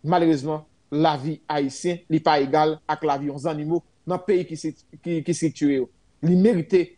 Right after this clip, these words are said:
ke revolisyon an, li fèt e tout, sou tout fòm, nan tout jan, tout fason, Blaise Villeson.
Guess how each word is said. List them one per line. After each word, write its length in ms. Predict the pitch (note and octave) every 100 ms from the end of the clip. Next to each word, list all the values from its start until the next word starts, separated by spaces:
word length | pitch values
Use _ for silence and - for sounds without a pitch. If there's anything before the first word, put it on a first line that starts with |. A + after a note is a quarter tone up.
| _ _ _ _ G3+
ke 100 | E3+
revolisyon 640 | G3+ F3 D#3+ - D#3+ D3
an, 60 | C#3 _ _ F#3+
li 100 | A#3
fèt 260 | A#3 A#3 - -
e 80 |
tout, 220 | D#3 - G#3+
sou 160 | C#4
tout 140 | C4+ G#3
fòm, 240 | A#3+ A#3+ A3 _ F#3
nan 120 | G3
tout 140 | A3 -
jan, 240 | C#3 G#3+ G#3+ _ -
tout 120 | D#3+
fason, 360 | G3+ E3+ G3 -
Blaise 200 | E3 D3
Villeson. 320 | D3+ B2+ B2